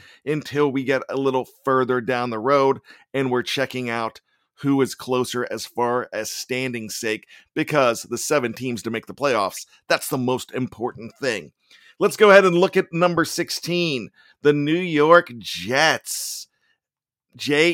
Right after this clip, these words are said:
E T S, mess, mess, mess. They are down one spot from number fifteen last week to number sixteen, and up a spot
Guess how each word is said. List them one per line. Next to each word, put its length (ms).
E 220
T 360
S, 240
mess, 420
mess, 360
mess. 520
They 120
are 80
down 280
one 180
spot 520
from 120
number 220
fifteen 420
last 280
week 160
to 80
number 240
sixteen, 840
and 180
up 220
a 80
spot 540